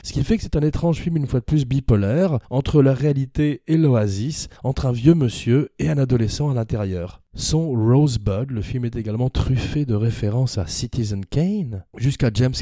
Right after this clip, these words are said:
Halliday qui prononce Rosebud, et une scène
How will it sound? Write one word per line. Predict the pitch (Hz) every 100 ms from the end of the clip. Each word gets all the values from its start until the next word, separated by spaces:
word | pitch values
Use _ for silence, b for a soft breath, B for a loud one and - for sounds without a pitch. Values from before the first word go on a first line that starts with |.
| 98
Halliday | 120 120 113 123
qui | 110
prononce | - 98 107 107 - -
Rosebud, | 90 95 120 95 85 85 113 131 - -
et | 151 175
une | 139 117
scène | - 175 170